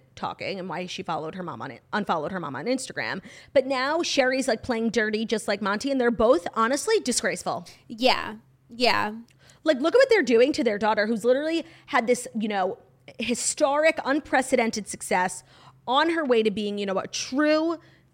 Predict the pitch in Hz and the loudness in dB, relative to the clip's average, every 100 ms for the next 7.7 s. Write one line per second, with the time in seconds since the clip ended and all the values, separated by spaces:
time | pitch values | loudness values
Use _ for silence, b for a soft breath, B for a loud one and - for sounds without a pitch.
0 | _ - 269 - - 254 240 - 208 220 | _ -2 -2 -2 0 0 0 -4 -6 -4
1 | 339 320 311 285 285 277 - - 196 196 | 4 4 4 2 2 4 2 0 -4 -4
2 | 220 233 233 233 240 208 185 175 - 269 | -2 0 2 2 0 -2 -4 -6 -2 2
3 | 269 262 214 170 165 185 202 208 208 254 | 2 2 -4 -2 -4 -6 -4 -4 -4 -2
4 | 277 196 185 190 202 - 226 - 254 294 | 0 0 -4 -6 -10 -4 -4 -2 -2 -2
5 | 233 175 190 - B B - 359 320 285 | -2 -2 -4 -6 B B -2 -2 2 2
6 | 285 294 240 240 233 214 208 226 240 - | 4 2 -2 -2 0 0 0 0 -2 -4
7 | 220 196 185 185 180 175 | -6 -2 -2 -2 -4 -4